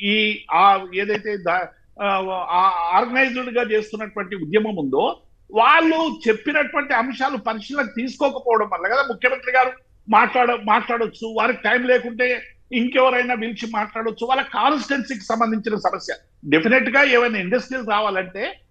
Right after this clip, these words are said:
రైతులతో మాట్లాడి ఒక కనీసం యాభై శాతం మందినో, అరవై శాతం మందినో, డెబ్బై శాతం మందినో convince చేసి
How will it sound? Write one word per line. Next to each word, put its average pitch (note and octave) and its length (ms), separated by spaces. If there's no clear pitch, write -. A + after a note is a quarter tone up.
రైతులతో C4 560
మాట్లాడి C4 500
ఒక A3+ 160
కనీసం C4+ 420
యాభై G3+ 300
శాతం A3 300
మందినో, G#3 320
అరవై A3 340
శాతం G#3+ 320
మందినో, F#3+ 380
డెబ్బై G#3+ 380
శాతం A3+ 300
మందినో G#3 280
convince A3 500
చేసి G#3+ 220